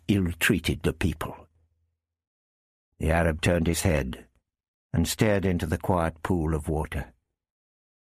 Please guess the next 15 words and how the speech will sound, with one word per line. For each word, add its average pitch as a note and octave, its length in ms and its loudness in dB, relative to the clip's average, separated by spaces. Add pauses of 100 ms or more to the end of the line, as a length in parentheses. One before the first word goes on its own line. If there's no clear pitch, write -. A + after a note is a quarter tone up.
"Now, - 480 -4 (480)
I D#3 320 0
am E2 200 -2
a - 60 -2
bad E3+ 320 -2
man, G#3+ 260 0
my - 160 -2
lord, - 380 -8 (460)
very A#2+ 280 0
bad G#2+ 380 -4
indeed, F2+ 600 -2 (640)
and - 200 -4
I B2+ 120 0
admit G3 360 -2
it. - 180 -10